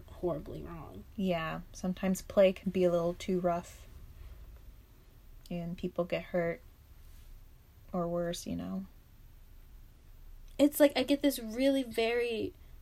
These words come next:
Speaker 1: childlike person being like, "No, no, no."
Speaker 2: Did they push her from behind or on the side? They pushed her from behind?
Speaker 1: I think it's behind.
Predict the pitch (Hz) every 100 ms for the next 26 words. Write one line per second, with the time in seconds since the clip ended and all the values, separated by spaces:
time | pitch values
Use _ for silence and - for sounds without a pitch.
0 | - - 214 214 214 196 - 214 220 202
1 | 202 165 - - - - 202 247 254 247
2 | 240 240 - - 214 226 220 214 214 214
3 | - - 196 175 160 - - - - -
4 | 214 220 247 - 233 - 269 - 240 226
5 | - - - - - 214 - 208 262 302
6 | 190 180 175 - 185 208 214 - - -
7 | 190 - 208 - 202 196 196 190 196 214
8 | 233 247 285 285 220 185 202 233 220 -
9 | -